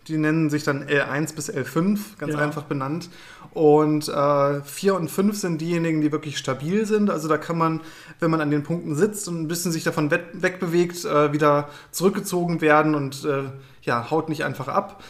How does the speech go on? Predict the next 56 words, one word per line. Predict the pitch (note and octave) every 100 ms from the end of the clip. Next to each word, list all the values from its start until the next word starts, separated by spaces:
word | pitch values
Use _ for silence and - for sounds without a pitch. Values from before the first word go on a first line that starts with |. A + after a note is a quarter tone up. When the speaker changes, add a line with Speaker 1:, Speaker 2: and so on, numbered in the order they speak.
| - -
Speaker 1:
Bei | D3+
den | D#3+
anderen | D#3 G3 F#3
ist | E3+
es | D#3+
so | D3+
semistabil, | D3 D3+ G3+ G3+ - E3+ D#3 F3+ F3+ F3+ F3+ - - -
ähm, | D3 D3 D3
da | D3
ist | D3+
es | D3
dann, | D3+
wenn | D3
man | D3 C#3
sich | C3+
in | C#3
radialer | C#3+ C#3 C3+ E3
Richtung | E3 D#3+ E3
ein |
bisschen | D#3 D3+
zu | D3 C#3+
weit | C#3
wegbewegt, | D#3+ - D3 D3 D3 - C#3+
dann, | C3+ C#3 C#3 - - - - G3+
äh, | D3 D3 -
ist | D#3
das | D3
wie | D#3+
so | D3
ein | C#3
Sattelpotenzial, | D3 - D#3 D3+ D3 C#3+ C3+ C3+
dann, | C#3 C#3 C3+ C3+ G3+
äh, | D3 C3+ C3 C3+ D#3
ja, | A#2+ A#2 - - -
zieht's | - E3+
dann | D3+
einfach | C#3 C#3 D3
immer | D3 C3
weiter | B2+ C3+
weg. | C3 - - - - - -
Aber | D3 D3 C#3
so | D#3+
in | D3
der | D3
näheren | D3 E3+ D#3
Umgebung | D3+ C#3 E3+ D#3+ D3
ist | -
es | D3+
einigermaßen | - D3 D#3 C#3+ C3 C3+ D3+
stabil | - C3+ C3+ D#3 D3
und |
da | C3
kann | C3+
man | C3+
auch | C3 B2+
schön | - C#3